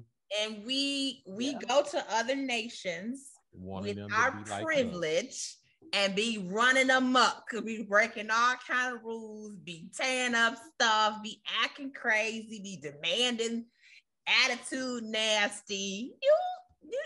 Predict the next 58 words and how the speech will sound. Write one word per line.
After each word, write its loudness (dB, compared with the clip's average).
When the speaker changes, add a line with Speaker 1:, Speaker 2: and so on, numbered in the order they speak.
Speaker 1:
you 0
know 4
that 2
Speaker 2:
Right. 2
Speaker 1:
could -4
put -18
you -8
in -4
Speaker 2:
In -4
Speaker 1:
jail. -2
Speaker 2:
our 2
place. 0
Speaker 3:
But 2
Speaker 1:
Okay. -2
Speaker 2:
Who 4
got 4
Speaker 3:
but -2
you -6
know 8
Speaker 2:
flogged? 8
Speaker 3:
what? -2
Speaker 2:
I 0
remember 2
the 0
kid 2
that 2
got 4
flogged. 8
I 6
think 2
he 0
was, -2
like, 4
the -2
first 0
kid. 2
I 4
think 0
he -6
went -4
to, -4
like, -4
Singapore -2
or -4
something. -8
Do 4
y'all 6
Speaker 3:
Mm. 2
Speaker 2:
remember 0
that? 2
Like, 4
Speaker 3:
Yeah. -8
Speaker 2:
he -2
went, -2
he -2
did -4
something 0
wrong, 6